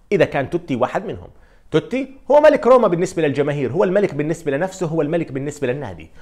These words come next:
والملوك لا تؤمر بل تأمر. وفعليًا هذا اللي حصل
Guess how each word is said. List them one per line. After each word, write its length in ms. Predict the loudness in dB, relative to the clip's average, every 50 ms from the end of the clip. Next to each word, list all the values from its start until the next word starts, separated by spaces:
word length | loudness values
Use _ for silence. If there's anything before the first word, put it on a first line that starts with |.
| -20 -20 -20 -12 -6
والملوك 600 | -4 -4 -2 -2 0 0 2 2 0 0 -4 -8 -20 -20 _ -6
لا 140 | -2 -2 -2
تؤمر 440 | 0 0 0 0 0 0 -4 -4 -8 -14 -18 -12
بل 180 | -6 -4 -4 -4
تأمر. 380 | -2 -4 -6 -6 -6 -12 -12 -14 -18
وفعليًا 600 | -8 -2 0 2 2 4 4 4 4 2 2 -2 -10 -16 -20 -16 -8
هذا 200 | -4 -2 0 2
اللي 140 | 2 0 0
حصل 360 | 0 0 -2 0 -2 -6 -6